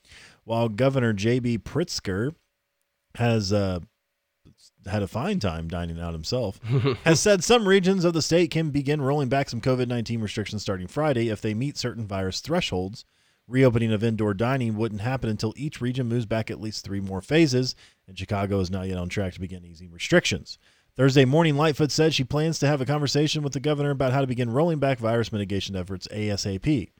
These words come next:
"I want to get our restaurants and bars reopened as quickly as possible," she said.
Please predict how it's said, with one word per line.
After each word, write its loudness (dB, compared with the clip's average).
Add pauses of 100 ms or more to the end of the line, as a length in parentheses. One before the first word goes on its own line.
(520)
"I 4
want 6
to 2
get 6
our 8
restaurants 6
and 0
bars 6
reopened 4
as -2
quickly 0
as 2
possible," 0 (240)
she -4
said. -8